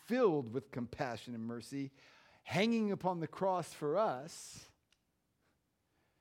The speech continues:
the crowd at the foot of the cross is saying, "How can this be happening? <laughs> This makes no sense." Here's the man who had miraculous power, who had virtually healed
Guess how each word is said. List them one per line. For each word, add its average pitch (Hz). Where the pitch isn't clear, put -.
the 175
crowd 240
at 165
the 170
foot 220
of 202
the 196
cross 233
is 160
saying, 180
"How 202
can -
this 277
be 339
happening? 320
<laughs> 226
This 262
makes 381
no 185
sense." 185
Here's 285
the 240
man 247
who 240
had 208
miraculous 196
power, 160
who 196
had 202
virtually 202
healed 185